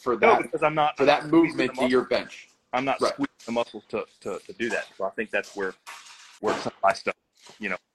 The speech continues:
Speaker 2: So I, I, I wish early in the process somebody would have slowed me down on accessory work, said, like,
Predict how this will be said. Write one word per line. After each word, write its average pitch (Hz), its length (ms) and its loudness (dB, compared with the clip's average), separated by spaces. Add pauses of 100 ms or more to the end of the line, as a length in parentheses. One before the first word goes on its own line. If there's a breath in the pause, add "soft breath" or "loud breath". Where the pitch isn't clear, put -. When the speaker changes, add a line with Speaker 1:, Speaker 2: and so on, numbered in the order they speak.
(120)
Speaker 2:
So 101 80 0
I, 95 100 4 (100)
I, - 320 4
I 156 40 6
wish 143 480 -2 (800)
early 131 280 -4
in 113 80 -8
the 104 60 -10
process 107 560 -4
somebody 110 300 -10
would 98 140 -10
have 87 80 -14
slowed 110 360 -8
me 98 140 -12
down 98 260 -4
on 90 60 -10
accessory 92 480 -14
work, 90 220 -12 (360)
said, 92 200 -8
like, 80 200 -6